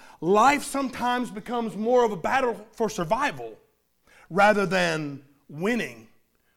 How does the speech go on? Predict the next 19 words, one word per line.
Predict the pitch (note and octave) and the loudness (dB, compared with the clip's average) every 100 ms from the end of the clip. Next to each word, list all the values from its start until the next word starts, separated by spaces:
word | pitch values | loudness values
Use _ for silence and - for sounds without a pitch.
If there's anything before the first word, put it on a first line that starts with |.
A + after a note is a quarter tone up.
| _ | _
or | - F3 | -12 -8
even | F#3 E3+ D3+ C3 B2+ _ _ - | -6 -4 -6 -8 -14 _ _ -12
living | C#3 E3+ F#3 D3+ C3+ | -4 0 0 -2 -6
life | D3+ C#3+ C3+ C3 - - | -4 -4 -6 -10 -18 -16
well. | B2 D3 C3 A#2+ A#2 _ _ _ _ _ _ _ | -8 -6 -6 -10 -20 _ _ _ _ _ _ _
Think | F#3 D#3 | -6 -6
about | C3+ C3 | -8 -12
it. | - _ _ _ _ _ _ _ _ - | -18 _ _ _ _ _ _ _ _ -14
Marriages | C#3+ D3+ E3 D#3+ G3 F3 - | -6 -2 -2 -2 -6 -6 -8
fall | F#3+ G3 | -4 -4
apart. | F#3+ F#3+ G#3+ B3+ _ _ _ _ _ _ _ _ _ _ _ _ _ _ _ _ _ _ _ _ B2 | -2 -4 -6 -8 _ _ _ _ _ _ _ _ _ _ _ _ _ _ _ _ _ _ _ _ -6
Babies | D3 G3 G#3 E3 | -2 0 2 2
are | E3 | 2
born | D#3+ F#3+ G#3 G#3 F#3+ | 4 6 6 6 4
with | E3 - | 0 -2
illnesses | F#3 G3+ G3 - G#3 | -6 -4 -4 -6 -10
we | E3+ F3+ | -10 -10
cannot | - F#3+ F3 | -8 -6 -6
explain. | D#3 - - C3+ B2 | -8 -12 -10 -8 -8